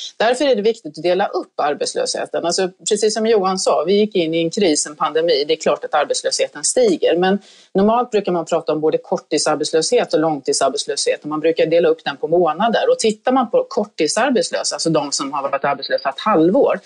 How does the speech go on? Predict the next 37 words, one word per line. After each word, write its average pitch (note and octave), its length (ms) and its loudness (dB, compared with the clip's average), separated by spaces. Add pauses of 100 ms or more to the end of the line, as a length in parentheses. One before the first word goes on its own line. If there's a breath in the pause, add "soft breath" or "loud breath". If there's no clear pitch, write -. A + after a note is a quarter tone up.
(260 loud breath)
så - 180 0
toppade D4+ 640 0
den C#3+ 200 0
arbetslösheten C#3+ 680 -2
redan C#3 320 0
förra C3+ 480 0
sommaren. F#3 520 -2
Det - 140 -4
pratar E3 320 0
vi B2+ 80 4
nästan C#3+ 300 -4
inte C3+ 180 -8
alls - 400 0
om. - 120 -10
Det E3 80 2
är C#3+ 40 4
ju C3 120 -2
jätteviktigt. - 680 -2 (140)
Den F#3+ 260 0
är C#3+ 60 -2
dessutom F#3+ 560 0
lägre F3 560 2
än D3+ 160 -6
vad C#3+ 120 0
det C#3 60 0
var B2+ 160 -2
före - 300 -2
krisen. G3+ 540 -2 (560 loud breath)
Tittar A3+ 200 2
man A#3 140 2
istället C4 380 2
sen G3+ 160 0
på F3 100 2
sex - 420 0
till G3+ 140 0
tolv D#4 260 2
månader, C3 640 0